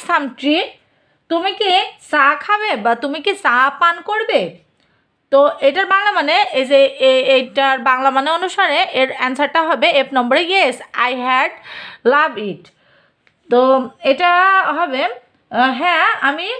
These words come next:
চা পছন্দ করি বা আমি পছন্দ করি।" তারপরে দেখো, "Will you switch on the T V please?" দয়া করে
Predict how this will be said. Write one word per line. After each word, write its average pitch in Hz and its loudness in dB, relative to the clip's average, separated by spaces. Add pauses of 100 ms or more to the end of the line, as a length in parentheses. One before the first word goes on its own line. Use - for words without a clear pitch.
(100)
চা 302 2
পছন্দ 339 -2
করি 190 -4
বা 262 0
আমি 311 -4 (100)
পছন্দ 294 0
করি।" 165 -4 (640)
তারপরে 359 0
দেখো, 339 2 (400)
"Will 359 4 (140)
you 302 0 (440)
switch 359 0 (120)
on 254 2 (320)
the 285 0 (200)
T - -2 (200)
V - -8 (320)
please?" 294 2 (680)
দয়া 339 4
করে 440 -4